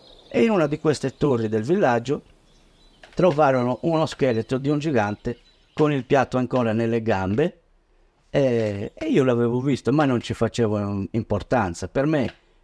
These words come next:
era un essere umano più grande di noi, ma non pensavo ai giganti. E l'avevo visto lì,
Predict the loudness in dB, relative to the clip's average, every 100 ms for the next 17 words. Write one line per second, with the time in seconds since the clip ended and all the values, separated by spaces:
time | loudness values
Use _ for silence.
0 | -4 -2 0 0 0 -2 -2 0 2 2
1 | 0 -2 -6 _ _ -2 0 2 2 0
2 | 0 0 0 0 -4 _ _ _ _ -2
3 | 0 0 -2 -4 0 2 2 2 0 -2
4 | -4 -6 -10 -16 -20 _ _ _ _ _
5 | -6 0 2 4 2 2 -2 0 0 0
6 | -4